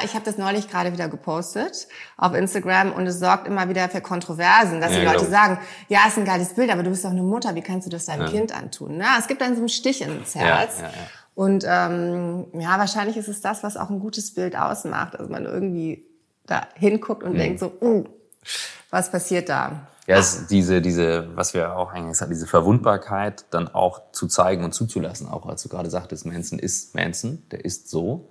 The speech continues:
Speaker 1: Total.
Speaker 2: Und verstellt sich dann auch nicht und baut keine
Speaker 1: Nee.
Speaker 2: Fassade davor auf, sondern lässt
Speaker 1: Ja.
Speaker 2: sich verwundbar sein. Ich hab, glaub ich, als wir, ähm, hier das letzte Mal waren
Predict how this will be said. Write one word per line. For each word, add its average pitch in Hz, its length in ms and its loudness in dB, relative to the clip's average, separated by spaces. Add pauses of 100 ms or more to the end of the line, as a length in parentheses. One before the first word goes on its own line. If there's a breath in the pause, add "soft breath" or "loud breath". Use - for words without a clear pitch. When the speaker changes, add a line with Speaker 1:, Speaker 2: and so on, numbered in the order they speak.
Speaker 1:
Total. 175 520 2
Speaker 2:
Und 170 160 2 (600)
verstellt 101 360 2
sich 101 100 -8
dann 78 160 -4
auch - 160 -10
nicht 78 220 -10
und 73 80 -6
baut 82 240 2
keine 175 180 0
Speaker 1:
Nee. 151 60 -8
Speaker 2:
Fassade 95 440 2
davor 80 300 -4
auf, 92 240 -4
sondern 82 280 -4
lässt - 160 0
Speaker 1:
Ja. - 20 -2
Speaker 2:
sich - 100 -4
verwundbar 90 360 -4
sein. 80 120 -10
Ich 76 100 -10
hab, 87 200 -8
glaub 85 220 -2
ich, - 180 -10
als - 200 -12
wir, 80 300 -8 (680 soft breath)
ähm, 82 300 -2
hier 92 100 2
das 87 120 -2
letzte 92 260 0
Mal 95 80 2
waren 90 360 0